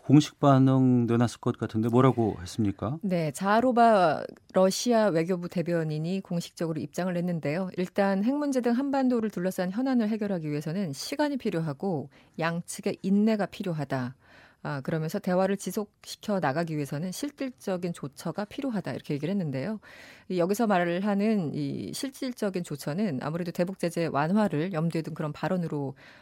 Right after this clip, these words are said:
Speaker 2: 어, 해석이 됩니다.
Speaker 1: 네.
Speaker 2: 아, 사실 중국보다 러시아 측이 공개적인 발언이나 이런 거에 있어서는 훨씬 더 북한 편을 많이 들어왔어요. 근데 예전에도 그랬었거든요.
Speaker 1: 음.
Speaker 2: 아, 십 몇 년 전에 육자회담 할 때도 중국보다 러시아가 훨씬 더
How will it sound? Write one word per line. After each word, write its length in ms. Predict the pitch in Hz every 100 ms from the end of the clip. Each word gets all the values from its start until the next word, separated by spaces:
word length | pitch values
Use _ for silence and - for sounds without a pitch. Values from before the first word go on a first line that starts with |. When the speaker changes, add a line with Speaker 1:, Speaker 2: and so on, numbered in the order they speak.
| -
Speaker 2:
어, 160 | 143 -
해석이 300 | 214 214 196
됩니다. 440 | 175 160 143 143 139
Speaker 1:
네. 240 | 107 87 73
Speaker 2:
아, 120 | 73 175
사실 200 | 277 277
중국보다 640 | - 220 254 302 269 254
러시아 460 | 180 160 185 - 254
측이 540 | - - 175 240 175
공개적인 480 | 135 185 220 220 208
발언이나 560 | 202 165 180 190 180 175
이런 260 | 151 165
거에 180 | 160 160
있어서는 520 | 143 147 165 170 208
훨씬 400 | 175 294 - 311
더 160 | 285 269
북한 240 | - - 208
편을 140 | 202
많이 240 | 175 127 180
들어왔어요. 460 | - 156 139 135
근데 240 | 160 175 180 -
예전에도 360 | 185 285 269
그랬었거든요. 640 | 180 156 143 131 131 139 185
Speaker 1:
음. 260 | 107 82 76 -
Speaker 2:
아, 100 | 156
십 200 | - 247
몇 180 | 185 170
년 200 | 170 165
전에 240 | 165 156
육자회담 500 | 160 - 190 175 175
할 100 | 190
때도 480 | - 147 196 165 123 - - _ _
중국보다 680 | - 208 208 185 185 185
러시아가 460 | 160 156 175 190 175
훨씬 380 | - 277 - 277
더 200 | 160 196